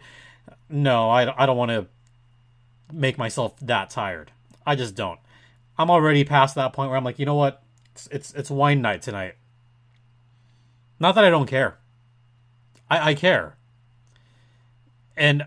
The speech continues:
I think because I care, it hurts. It hurts that much more with these embarrassing losses. It's the lot, like, if it was a loss where it was two to one or three to two, and you could tell that they were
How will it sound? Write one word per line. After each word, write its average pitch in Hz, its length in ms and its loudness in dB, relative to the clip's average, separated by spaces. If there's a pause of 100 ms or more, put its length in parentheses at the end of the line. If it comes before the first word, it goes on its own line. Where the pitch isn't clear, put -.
(100)
I 147 120 4
think 208 200 0
because 196 320 4
I 175 100 2
care, 160 320 2
it 135 160 -6
hurts. 147 360 0
It 135 140 -12
hurts 151 260 -2
that 143 200 0
much 131 220 -6
more 120 400 -4 (880)
with 139 320 -2
these 143 440 0
embarrassing 131 920 0
losses. 87 640 -10 (760)
It's 175 180 -2
the 208 100 2
lot, 180 360 4
like, 143 240 0
if 151 140 -4
it 220 80 4
was 254 140 4
a 226 40 4
loss 151 360 2
where 135 100 -4
it 139 100 -2
was 139 280 0 (580)
two 208 280 0
to 196 100 6
one 139 400 2
or 139 200 -4
three 143 320 -4
to 175 100 0
two, 117 360 -8 (340)
and 139 220 0
you 160 80 2
could 151 160 -6
tell 170 240 2
that 139 280 -2
they 147 180 4
were 139 400 2